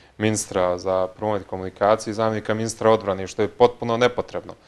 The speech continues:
Jer jednostavno, koliko želite funkcionalnu vladu koja želi da ispuni sve one zadate ciljeve, evo, recimo, iz ekspozea premijera Zvizdića, iz famozne reformske agende koju smo dobili, onda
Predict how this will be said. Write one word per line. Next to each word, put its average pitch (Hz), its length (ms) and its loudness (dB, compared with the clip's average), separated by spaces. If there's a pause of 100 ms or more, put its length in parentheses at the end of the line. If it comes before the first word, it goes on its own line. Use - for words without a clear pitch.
(360)
Jer 92 280 -2
jednostavno, 104 640 -2
koliko 110 400 0
želite 110 420 0
funkcionalnu 101 640 -4
vladu 104 380 6
koja 98 260 2
želi 110 260 0
da 107 100 2
ispuni 107 480 -2 (680)
sve 113 240 2
one 104 220 2
zadate 104 460 4
ciljeve, 110 480 0
evo, 98 160 2
recimo, 101 340 -2
iz 95 200 -8
ekspozea 95 720 -2 (140)
premijera 98 400 -2
Zvizdića, 95 520 -6
iz 92 260 -6 (240)
famozne 95 440 2
reformske 98 480 -2
agende 95 440 0
koju 92 200 -8
smo - 180 -10
dobili, 107 460 0 (600)
onda 101 640 4